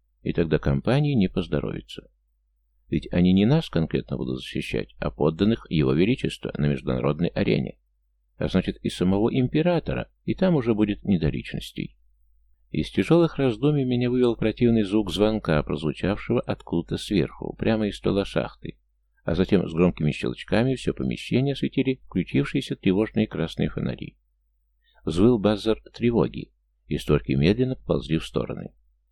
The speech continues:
Группа тут же приготовилась к рывку, дабы побыстрее занять базу и выйти к воротам.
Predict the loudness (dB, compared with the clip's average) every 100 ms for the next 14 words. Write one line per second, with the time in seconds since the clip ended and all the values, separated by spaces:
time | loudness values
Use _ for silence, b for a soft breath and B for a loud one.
0 | _ -6 2 4 4 2 0 0 0 2
1 | 2 2 2 2 2 0 0 -2 0 0
2 | 0 0 -4 0 2 2 0 0 2 2
3 | 2 2 2 2 2 2 -2 0 2 2
4 | 0 -2 -2 -2 -6 -12